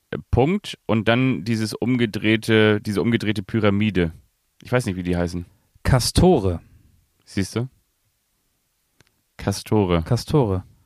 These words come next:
Speaker 2: Castore schießt keine Tore.
Speaker 1: Geld schießt keine Castore.
Speaker 2: Apropos Geld, R W Leipzig.
Speaker 1: Nike?
Speaker 2: Ja. Union Berlin.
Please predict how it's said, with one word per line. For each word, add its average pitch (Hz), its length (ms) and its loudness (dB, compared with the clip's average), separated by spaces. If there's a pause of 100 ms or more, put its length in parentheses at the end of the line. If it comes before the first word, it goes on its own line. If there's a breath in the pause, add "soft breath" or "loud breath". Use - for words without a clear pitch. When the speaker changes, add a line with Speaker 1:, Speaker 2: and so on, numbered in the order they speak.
(220)
Speaker 2:
Castore 160 480 2
schießt - 280 -2
keine 151 280 2
Tore. 120 320 2 (640 loud breath)
Speaker 1:
Geld 135 240 2
schießt 123 240 0
keine 113 260 4
Castore. 104 680 2 (480)
Speaker 2:
Apropos 202 560 4 (120)
Geld, 135 440 2
R 185 180 4
W 190 80 6
Leipzig. 180 580 0 (2500)
Speaker 1:
Nike? 107 400 2 (360)
Speaker 2:
Ja. 101 340 4 (680)
Union 120 360 6
Berlin. 117 420 2